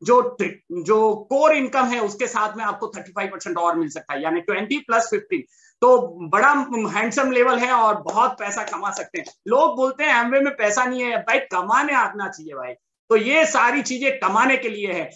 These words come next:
दस लाख का turnover जब होता है तो उसको बोलते हैं ट्वेंटी वन परसेंट, और सभी ट्वेंटी परसेंट, ट्वेंटी वन परसेंट को हम लोग congratulate करते हैं। और उसके बाद एक level आता है जहां से recognize करना शुरू करते हैं, Company भी करती है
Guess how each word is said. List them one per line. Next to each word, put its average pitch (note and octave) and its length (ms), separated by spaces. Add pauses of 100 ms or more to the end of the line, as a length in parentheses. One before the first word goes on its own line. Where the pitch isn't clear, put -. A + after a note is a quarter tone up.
(200)
दस G#3 300
लाख B3+ 200
का C4+ 80
turnover B3 420
जब A3+ 180
होता A3 220
है A3+ 220
तो A#3 60
उसको G3+ 220
बोलते A3 240
हैं A3 100
ट्वेंटी A3+ 300
वन B3 160
परसेंट, A#3+ 360 (220)
और G3 200
सभी C#4 400
ट्वेंटी C4 300
परसेंट, C4 280 (260)
ट्वेंटी A#3 460
वन A#3+ 160
परसेंट A3+ 260
को A3+ 60
हम G#3+ 160
लोग G#3+ 160
congratulate A3 540
करते A3+ 220
हैं। A#3+ 240 (260)
और F#3 180
उसके C4 460
बाद G#3+ 400 (200)
एक A3 260 (120)
level A#3 440
आता A#3+ 280
है A3+ 180
जहां G#3+ 300
से B3+ 180
recognize G#3 760
करना A#3+ 300
शुरू A3+ 260
करते A3 320
हैं, A3 200
Company G#3+ 360
भी B3+ 120
करती A#3 320
है C4+ 200